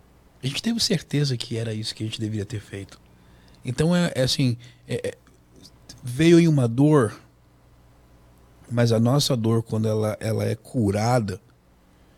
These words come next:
ela vai servir como testemunho pra gerar cura em outras vidas. Então, aquilo que a gente faz hoje em favor do, do, do, dos pais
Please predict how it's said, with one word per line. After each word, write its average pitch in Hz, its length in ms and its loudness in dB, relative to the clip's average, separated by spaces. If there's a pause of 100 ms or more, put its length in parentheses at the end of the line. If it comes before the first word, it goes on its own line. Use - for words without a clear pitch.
(440)
ela 110 180 -2
vai 113 120 -2
servir 117 360 0
como 117 280 -2
testemunho 120 680 -2
pra 117 140 -2
gerar 117 380 -2
cura 127 320 -2
em 120 220 2
outras 120 500 0
vidas. 107 600 -6 (1000)
Então, 120 200 0
aquilo 160 280 2
que 160 100 -4
a 147 40 -2
gente 131 180 0
faz 117 460 -2
hoje 131 420 4
em 113 80 0
favor 113 460 -2
do, 110 260 -6
do, - 240 -8 (180)
do, 110 180 -4
dos 104 220 -4
pais 127 640 0